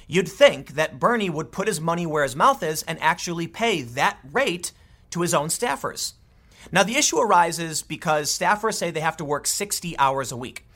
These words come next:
which means even after they receive thirty-six thousand dollars a year, they're getting only around thirteen dollars an hour. I actually think it's closer to eleven. So no, they're not getting fifteen dollars an hour.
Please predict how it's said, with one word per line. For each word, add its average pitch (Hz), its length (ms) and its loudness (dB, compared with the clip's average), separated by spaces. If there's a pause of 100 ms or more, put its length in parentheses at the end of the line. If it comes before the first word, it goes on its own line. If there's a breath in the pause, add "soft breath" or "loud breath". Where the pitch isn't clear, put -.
(260 loud breath)
which 147 180 -2
means 170 400 -2
even 220 300 0
after 190 200 2
they 185 120 -4
receive 156 460 -4
thirty-six 165 500 -2
thousand 143 300 0
dollars 120 220 0
a 120 60 -14
year, 185 400 0 (300 soft breath)
they're 190 100 0
getting 196 340 -2
only 180 320 0
around 156 300 2
thirteen 151 380 -4
dollars 127 240 2
an 160 80 -2
hour. 156 160 4
I 143 100 2
actually 233 240 -2
think 202 140 -6
it's 160 100 -6
closer 170 260 -2
to 139 200 -8
eleven. 139 400 -2
So 160 180 -2
no, 143 560 2
they're 151 140 -2
not 160 240 2
getting 139 240 -8
fifteen 131 280 -8
dollars 113 220 -2
an 123 60 -8
hour. 131 260 -2